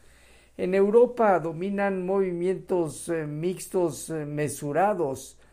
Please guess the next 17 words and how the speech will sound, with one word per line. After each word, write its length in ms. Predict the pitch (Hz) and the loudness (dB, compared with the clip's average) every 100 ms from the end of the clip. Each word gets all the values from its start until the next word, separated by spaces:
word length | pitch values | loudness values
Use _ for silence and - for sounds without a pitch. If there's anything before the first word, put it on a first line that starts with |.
| _ - | _ -6
más 260 | 151 151 | -4 -2
menos 380 | 147 156 147 147 | -2 -4 -4 -6
punto 480 | - 196 202 - 170 | -6 -4 -4 -2 -2
cinco 400 | 165 175 190 180 | -2 -6 -4 -2
por 200 | 170 151 | -2 -4
ciento, 720 | - 170 170 151 160 131 127 - - - - - | -4 -4 -4 -4 -2 -2 -4 -12 -20 -20 -20 -8
negativos 800 | 170 214 214 220 220 202 190 143 | 0 4 4 2 -4 0 0 0
marginalmente 1000 | 156 143 - 165 185 185 196 202 - 185 | -4 -4 -4 0 0 0 -2 -2 0 0
Francia, 480 | 185 180 180 - 190 | 2 0 0 0 -2
Alemania, 500 | 143 143 185 190 180 | -2 -2 -2 0 0
el 100 | 165 | -2
financi-, 500 | 151 143 175 170 180 | -6 -4 -4 -4 -4
eh, 400 | 147 156 151 151 | -2 -2 -2 -4
el 100 | 160 | -4
ibex 320 | 196 180 143 | -2 -2 -2
de 80 | 147 | -8
España 640 | - - 202 202 196 196 | -6 0 0 2 0 -2